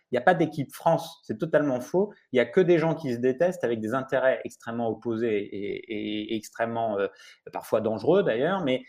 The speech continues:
surtout qui, euh, se tirent, euh, dans les pattes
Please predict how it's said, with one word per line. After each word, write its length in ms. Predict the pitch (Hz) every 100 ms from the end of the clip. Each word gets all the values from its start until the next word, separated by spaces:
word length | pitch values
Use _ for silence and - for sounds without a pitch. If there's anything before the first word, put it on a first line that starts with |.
| _
surtout 520 | - 120 - - 196 190
qui, 460 | - - 170 175
euh, 140 | 123 110
se 200 | - 117
tirent, 560 | - - 175 170 147
euh, 280 | 107 104 107
dans 120 | 107
les 120 | 107
pattes 320 | - 165 165